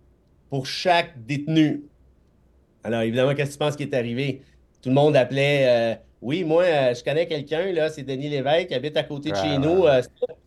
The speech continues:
Speaker 1: un pas propre. » Fait que Lévesque se fait ramasser. Parce que la beauté de l'affaire, puis je suis très sarcastique en disant ça, c'est compte tenu de l'état d'urgence, ces gens-là sont en dedans depuis maintenant un an, six mois, un an, un an et demi,
Speaker 2: Mhm.
Speaker 1: bientôt deux ans, sans accusation.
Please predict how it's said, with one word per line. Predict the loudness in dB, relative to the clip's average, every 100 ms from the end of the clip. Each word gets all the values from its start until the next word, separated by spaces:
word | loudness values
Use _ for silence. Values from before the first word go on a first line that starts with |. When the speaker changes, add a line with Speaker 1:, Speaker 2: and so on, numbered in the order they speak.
| _
Speaker 1:
un | 2
pas | 4 2
propre. » | 2 2 4 2
Fait | -2
que | -2
Lévesque | -4 0 0 -2
se | -2
fait | -6
ramasser. | -4 -2 -2 -4 -8 -10 -12 _ _
Parce | -2
que | 0
la |
beauté | 2 0 0 -2
de | 0
l'affaire, | -2 0 -2 -2 -6 _ -20
puis | -12
je | -10 -8
suis | -8 -10
très | -6 -6
sarcastique | -4 -6 -2 -4 -2 -4
en | -2
disant | -2 -2 -4
ça, | 0 0 0 -8 _ _ _ _
c'est | -6
compte | -2 2
tenu | 2 0 -2
de |
l'état | -2 0 -2
d'urgence, | -2 -6 -4 -4 -6 -12 -18 _ _
ces | _ -6 0
gens-là | 2 4 2
sont | 2 -4 -2
en | -4
dedans | -2 -4
depuis | -4 -6 -4
maintenant | -2 -2 -2 -2 -2
un | -2 0
an, | -2 -4
six | -8 -8
mois, | -4 2 4 4
un | 0
an, | -2 -4
un | -2
an | -2
et |
demi, | -4 -6
Speaker 2:
Mhm. | -4
Speaker 1:
bientôt | -4 -6 -6
deux | -8 -6 -8
ans, | -10 -16 -16 _ _ _ _
sans | -6 0 0 2
accusation. | -2 -2 0 0 0 -2 -4